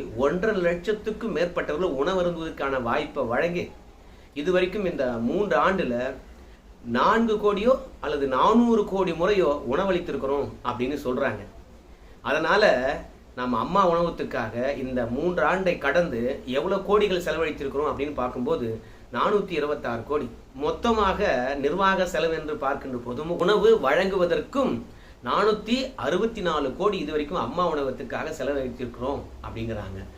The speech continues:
ஆனா அப்படி பார்த்தா தெரியல. அம்மா உணவகத்துக்கு போனோம்னா அம்மா உணவகம் ஒண்ணு திறந்திருக்காது. அப்படியே திறந்திருந்தா ஒட்டுமொத்தமாக ஒற்றை அடி கிடக்கும். உணவுகளை பொறுத்த வரைக்கும்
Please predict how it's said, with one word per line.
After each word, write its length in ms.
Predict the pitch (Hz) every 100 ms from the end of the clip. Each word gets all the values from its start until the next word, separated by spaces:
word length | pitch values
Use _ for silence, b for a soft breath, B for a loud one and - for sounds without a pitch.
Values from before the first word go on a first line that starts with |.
| B B -
ஆனா 140 | 139
அப்படி 220 | 131 123 151
பார்த்தா 300 | 147 151 180 175
தெரியல. 360 | 139 151 117 113 - - B B B 110
அம்மா 240 | 143 180
உணவகத்துக்கு 640 | 175 165 156 147 - 123 127 113
போனோம்னா 480 | 143 175 170 147 202 117
அம்மா 240 | 135 175 160
உணவகம் 360 | 143 135 175
ஒண்ணு 140 | 127 165
திறந்திருக்காது. 560 | - 147 143 123 107 - - - - B B B
அப்படியே 280 | 123 165 196
திறந்திருந்தா 600 | 147 175 180 170 160 123 135 -
ஒட்டுமொத்தமாக 720 | 139 214 202 180 156 160 175
ஒற்றை 300 | 135 131 160
அடி 160 | 139 127
கிடக்கும். 420 | 120 131 123 113 - 107 95 95 B B -
உணவுகளை 460 | 131 196 208 180 165
பொறுத்த 280 | 170 185 170
வரைக்கும் 440 | 135 120 131